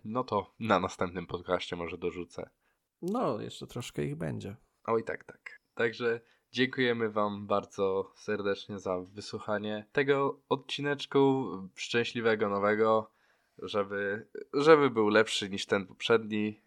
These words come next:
Speaker 1: żeby rzeczy, które były fajne, się powtórzyły, żeby rzeczy, które były złe, się nie powtórzyły.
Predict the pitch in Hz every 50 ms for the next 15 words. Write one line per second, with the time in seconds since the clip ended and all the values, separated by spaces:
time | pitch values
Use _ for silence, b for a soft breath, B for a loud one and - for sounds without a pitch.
0 | - - - 95 107 113 113 104 104 107 107 107 101 95 90 107 117 117 107 -
1 | 113 101 - - 107 107 101 101 98 98 - - 104 101 104 101 98 92 - 98
2 | 92 - 95 - - - 113 104 110 110 107 104 101 101 b b b b b b
3 | b - 110 104 113 110 104 107 101 - - 107 98 - - 110 104 104 92 95
4 | 95 104 98 98 95 95 90 65 65 - - - - - 104 113 107 98 92 -
5 | - 85 82 82 90 107 113 - 120 107 - - 117 104 - - 110 107 107 107
6 | 104 104 101